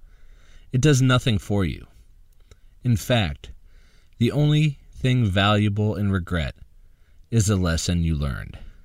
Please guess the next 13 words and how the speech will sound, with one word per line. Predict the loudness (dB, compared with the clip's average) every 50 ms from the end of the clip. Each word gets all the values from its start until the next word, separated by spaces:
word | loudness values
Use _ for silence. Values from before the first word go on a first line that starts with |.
| -20 -20 -20 -20 _ -20 -20 -20 -20 -20 -20 -10 -4
the | -2 0
knowledge | 0 0 0 0 0 0 -2 -4 -4 -6 -8 -10 -14 -16 -18 -10
you | -6 -6 -4
gained. | -2 -2 -2 -4 -4 -8 -10 -14 -16 -18 -20 -20 -20 -20 -20 -20 -20 -20 -20 -20 -20 -20 -20 -20 -20 -20 -20 -20 -20 _ -20 -20 -20 -20 -20 -14 -4
But | -2 -2 0
walking | 2 2 2 2 2 2 2 2
around | 4 4 4 2 2 2 0 0
filled | -2 -2 -2 -2 0
with | -2 -4 -4 -2
regret | -2 -2 -2 -2 -2 -2 -2 -2 -4 -6 -10 -16 -20 -20 -20 -20 -20 -20 -20 -20 -20 -14 -6
gets | -4 -4 -4 -2 0
you | 0
nothing. | 0 0 0 -2 -4 -6 -8 -12 -12